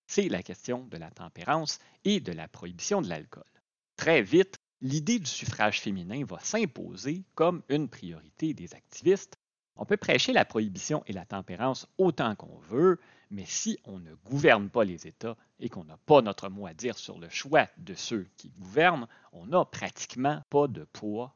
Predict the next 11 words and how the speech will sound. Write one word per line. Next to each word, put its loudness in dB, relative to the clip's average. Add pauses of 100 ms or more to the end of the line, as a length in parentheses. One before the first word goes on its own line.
dans -8
la -8
conduite 2
de -8
la -2
société. -6 (600)
Le 8
droit 8
de -2
vote, 2
pensait-on, -2